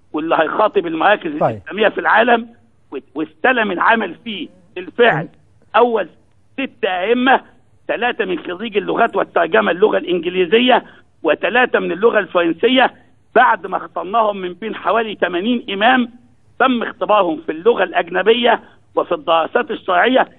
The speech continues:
Speaker 1: من خلال أساتذة الأزهر المتخصصين في الجامعة.
Speaker 2: ع-، ع-، عشان طب-، طبيعة المدينة السياحية يعني؟
Speaker 1: لا، احنا كمان مش طبيعة المدينة، ده طبيعة المدينة ده من جانب.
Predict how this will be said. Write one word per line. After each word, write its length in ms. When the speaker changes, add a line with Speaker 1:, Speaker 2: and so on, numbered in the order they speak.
Speaker 1:
من 140
خلال 360
أساتذة 500
الأزهر 460
المتخصصين 840
في 140
الجامعة. 440
Speaker 2:
ع-، 40
ع-، 400
عشان 260
طب-، 260
طبيعة 500
المدينة 460
السياحية 600
يعني؟ 460
Speaker 1:
لا، 320
احنا 220
كمان 280
مش 140
طبيعة 360
المدينة، 460
ده 100
طبيعة 360
المدينة 400
ده 80
من 140
جانب. 320